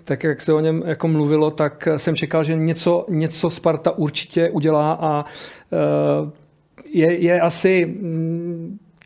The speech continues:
na snadě říct, že te-, že teď v podstatě ta pauza, kterou oni měli a nehráli ten zápas se Slováckem, takže,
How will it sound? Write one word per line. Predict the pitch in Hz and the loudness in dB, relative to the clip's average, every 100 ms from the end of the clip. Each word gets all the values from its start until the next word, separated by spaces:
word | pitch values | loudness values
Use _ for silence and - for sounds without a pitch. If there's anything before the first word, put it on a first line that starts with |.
| _ _ _ - | _ _ _ -4
na | 160 | -2
snadě | 156 185 180 185 | 2 2 4 4
říct, | 170 160 | 2 2
že | 175 | 2
te-, | 175 185 180 | 2 0 0
že | 175 | 0
teď | 180 165 - | 0 -2 -6
v | - - - | -20 -20 -6
podstatě | 156 - 160 175 | -2 0 2 2
ta | - 170 | 4 2
pauza, | 165 175 202 170 143 | 4 4 6 4 2
kterou | 170 156 | 2 2
oni | 175 165 | 2 2
měli | 160 180 160 | 2 4 4
a | |
nehráli | 151 156 151 151 | 2 2 2 2
ten | 160 147 | 0 0
zápas | 151 160 | 0 0
se | 143 | -2
Slováckem, | - 151 147 160 143 | -2 -4 -4 -4 -4
takže, | 139 151 156 | -2 0 -2